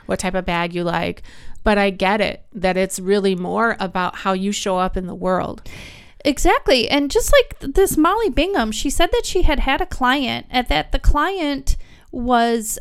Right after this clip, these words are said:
Speaker 2: um, a certain way. I, I think in this case, she was frumpy. She wore a lot of black all the time. But then when, uh, this Molly, the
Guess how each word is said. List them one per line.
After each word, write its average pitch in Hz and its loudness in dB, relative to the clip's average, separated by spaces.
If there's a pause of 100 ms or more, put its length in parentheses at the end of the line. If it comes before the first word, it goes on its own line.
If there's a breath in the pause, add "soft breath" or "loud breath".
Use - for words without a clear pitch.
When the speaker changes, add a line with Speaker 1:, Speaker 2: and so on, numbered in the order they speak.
(140)
Speaker 2:
um, 214 -4
a 226 -4
certain 240 0
way. 196 -4
I, 214 -2
I - 2
think 233 -2
in 220 -2
this 220 -4
case, 202 4
she 220 -8
was 220 -8 (100)
frumpy. 247 -2
She - -8
wore 208 -2
a 208 -4
lot 247 -4
of 247 -10
black 226 0
all 226 -2
the 214 -4
time. 220 -2 (260 loud breath)
But - 2
then 320 2
when, 285 -2
uh, 247 0
this 240 0
Molly, 302 -2 (220 soft breath)
the 240 -2